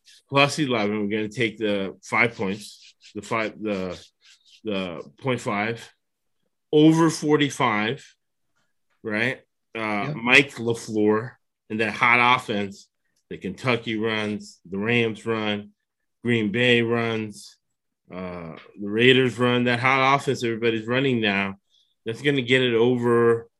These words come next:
Speaker 1: the, and it's the same offense with Reich, Andy Reid offense, right? 'Cause all those guys come from that, you know, look, look at it from a mafia, from that,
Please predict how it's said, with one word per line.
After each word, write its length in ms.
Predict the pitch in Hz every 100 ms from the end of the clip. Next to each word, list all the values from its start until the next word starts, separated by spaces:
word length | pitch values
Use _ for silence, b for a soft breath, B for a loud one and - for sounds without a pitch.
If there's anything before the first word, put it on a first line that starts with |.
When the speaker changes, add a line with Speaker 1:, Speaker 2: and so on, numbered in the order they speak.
| _ _ -
Speaker 1:
the, 500 | 110 110 110 107 - -
and 180 | 127 123
it's 100 | 123
the 40 |
same 220 | 120 143
offense 480 | 135 143 - 135 123
with 160 | 117 113
Reich, 320 | 135 104 - - _
Andy 240 | 101 104 117
Reid 240 | 131 147
offense, 460 | 98 80 - _ -
right? 300 | 90 117 - _ _ _
'Cause 160 | 101 95
all 180 | - 120
those 200 | 131 120
guys 260 | 110 110
come 180 | - 120
from 220 | 107 110
that, 300 | 104 101 104 - _ _ _ _ _
you 120 | 107
know, 360 | 95 95 107 98
look, 200 | 107 107 _ _ -
look 220 | 117 113
at 140 | 123 110
it 80 |
from 140 | - 107
a 40 |
mafia, 440 | 104 113 131 - 98
from 180 | 123
that, 280 | 113 110 104